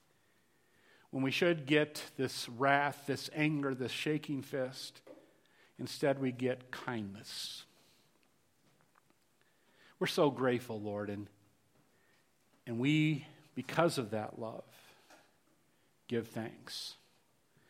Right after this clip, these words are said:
Thanks for an opportunity these past four weeks to just really think this through. To start off with, the, with almost,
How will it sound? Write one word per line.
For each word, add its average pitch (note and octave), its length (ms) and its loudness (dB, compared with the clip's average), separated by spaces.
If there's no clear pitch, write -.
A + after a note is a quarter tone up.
Thanks E3+ 160 4
for F3+ 180 0
an D#3 80 4
opportunity C3+ 680 2
these A#2 360 -2
past - 520 -4
four C3 240 8
weeks A#2+ 460 0
to A2+ 180 -4
just D3+ 480 -2
really C3 240 0
think B2 340 -4
this A#2+ 200 -2
through. G#2+ 360 -6
To D#3+ 80 4
start F#3 320 8
off E3+ 300 10
with, C#3+ 200 6
the, C3 160 2
with D3+ 220 2
almost, E3+ 640 8